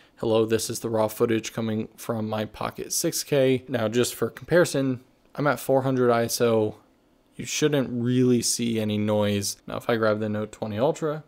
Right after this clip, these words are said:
four K mode, so it's a little wider. I'm gonna go to four hundred I S O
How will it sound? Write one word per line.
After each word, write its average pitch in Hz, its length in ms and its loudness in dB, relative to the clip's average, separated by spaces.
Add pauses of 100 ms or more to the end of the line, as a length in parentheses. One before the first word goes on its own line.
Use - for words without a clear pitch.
(120)
four 131 380 -2
K 123 220 -4
mode, 117 540 -2
so - 120 -14
it's - 140 -18
a 123 40 -12
little 107 160 -10
wider. 127 640 -2 (220)
I'm 117 60 -10
gonna 107 160 -6
go 110 140 0
to 107 120 -2
four 123 320 0
hundred 120 360 -2
I 113 220 -6
S - 220 -8
O 139 400 -2